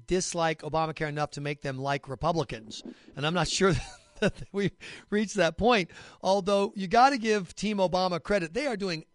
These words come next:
everything they can to make every rational person run away from them and their leadership. What did you take away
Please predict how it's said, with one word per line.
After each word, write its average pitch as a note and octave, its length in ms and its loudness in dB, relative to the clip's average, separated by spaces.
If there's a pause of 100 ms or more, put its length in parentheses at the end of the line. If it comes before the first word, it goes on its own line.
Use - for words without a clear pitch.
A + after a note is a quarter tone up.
everything G3 600 -4
they D#3 120 0
can C3+ 440 -4
to - 120 -10
make C#3+ 240 -4
every D3+ 300 -4
rational C3+ 500 -2
person B2+ 460 -6 (320)
run C#3+ 340 2
away C3+ 600 -2 (220)
from C#3 160 -6
them C#3 160 -2
and C3 100 -6
their C3 160 -4
leadership. C3 540 -4
What A3 180 4
did - 260 2
you A3 160 0
take E3+ 280 -2
away C3+ 380 -2